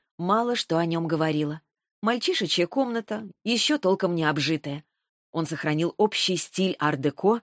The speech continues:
всего особняка. Стены были голые, строгая мебель ни в чем не нарушала изначальную элегантность дома. Удача! Диски были, естественно, его собственные. Он поставил Скриллекса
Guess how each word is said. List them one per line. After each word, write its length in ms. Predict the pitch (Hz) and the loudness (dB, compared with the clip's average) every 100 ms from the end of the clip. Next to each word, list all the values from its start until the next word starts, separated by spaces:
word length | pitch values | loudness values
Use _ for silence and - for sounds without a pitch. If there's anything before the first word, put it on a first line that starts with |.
| _ | _
всего 260 | - 180 165 | -4 0 2
особняка. 640 | 165 180 175 196 180 143 - _ _ _ _ - | 2 0 0 -2 -2 -4 -8 _ _ _ _ -14
Стены 460 | - 202 190 170 | -6 2 4 4
были 220 | 151 147 | 4 2
голые, 540 | 143 160 269 285 269 - | 2 2 4 2 0 -4
строгая 540 | - - 339 190 190 185 | -4 2 4 6 4 4
мебель 440 | 190 254 247 240 | 2 2 0 0
ни 120 | 160 | 0
в 80 | 160 | 0
чем 220 | - 208 | 0 0
не 80 | 190 | 2
нарушала 580 | 151 143 - 170 190 170 _ _ | 0 0 0 0 2 0 _ _
изначальную 840 | 202 180 165 147 151 165 175 185 - | -2 0 0 0 0 0 0 0 0
элегантность 760 | 214 208 156 165 - 165 160 139 | 2 4 4 2 0 0 -2 2
дома. 340 | 151 131 143 _ _ _ _ _ _ | 0 0 -8 _ _ _ _ _ _
Удача! 800 | 254 262 170 156 170 - 208 240 _ _ | -2 2 2 2 0 0 0 -2 _ _
Диски 340 | 165 202 - 196 | 0 0 2 -2
были, 300 | 151 156 294 | 0 2 2
естественно, 580 | 240 - 139 156 190 226 | 0 0 -2 0 0 2
его 220 | 226 285 | 2 2
собственные. 640 | 403 392 - 165 156 151 _ _ _ | 0 -4 -2 0 0 -2 _ _ _
Он 140 | 175 | -2
поставил 580 | 180 170 - 180 175 170 - | 0 -2 2 4 4 2 -2
Скриллекса 720 | - 233 262 165 - - | -4 0 2 0 -2 -8